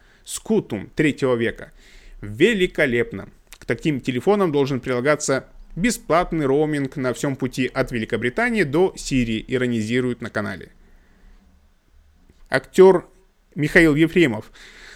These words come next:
обвинил своего бывшего адвоката Пашаева в подкупе свидетелей, которые дали заведомо ложные показания. <coughs> Простите.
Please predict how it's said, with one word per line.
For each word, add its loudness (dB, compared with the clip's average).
обвинил 4
своего 4
бывшего 2
адвоката 2
Пашаева 0
в -10
подкупе 0
свидетелей, 0
которые 2
дали 2
заведомо 0
ложные 0
показания. -2
<coughs> -4
Простите. -6